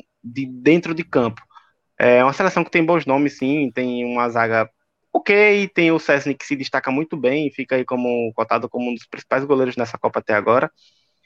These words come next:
É... e tem um ataque assim que rende pelo nome do Lewandowski, né, que enfim fez seu gol na Copa do Mundo, é... virou uma das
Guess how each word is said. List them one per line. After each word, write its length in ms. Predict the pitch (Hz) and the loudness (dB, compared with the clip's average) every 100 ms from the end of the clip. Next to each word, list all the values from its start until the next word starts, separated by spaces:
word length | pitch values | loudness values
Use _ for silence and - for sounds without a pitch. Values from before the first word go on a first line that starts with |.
| _ | _
É... 1200 | - 120 120 117 117 117 113 113 113 113 110 110 110 _ _ _ _ _ _ - - | 2 4 6 6 6 6 4 4 2 2 2 0 -2 _ _ _ _ _ _ -12 -4
e 100 | 220 | 0
tem 120 | 233 | 4
um 60 | 220 | 4
ataque 300 | 220 208 214 | 2 0 0
assim 220 | - 208 | -2 -4
que 220 | 233 226 - _ _ _ - | -4 -8 -10 _ _ _ -6
rende 360 | 165 190 208 214 | 0 0 0 0
pelo 300 | 214 208 208 | 2 2 2
nome 220 | 190 196 | 0 0
do 100 | 190 | 2
Lewandowski, 640 | 185 185 208 165 131 - | 2 2 2 2 2 -2
né, 100 | 135 | -4
que 140 | 135 165 | -2 -4
enfim 380 | 180 - 156 | -6 -2 -2
fez 200 | 175 156 | 0 -2
seu 140 | - 143 | 0 -2
gol 120 | 131 | 0
na 100 | 127 | -2
Copa 240 | 127 131 135 | -2 -4 -4
do 120 | 131 | -4
Mundo, 460 | 120 156 175 175 180 _ _ _ _ - | -2 -4 -4 -10 -14 _ _ _ _ -2
é... 400 | 117 117 113 107 110 - 120 | 2 4 4 2 -4 -10 -10
virou 680 | 117 123 123 131 151 143 131 | 0 4 6 6 6 4 2
uma 200 | 127 127 | 2 4
das 340 | 127 123 120 | 4 4 0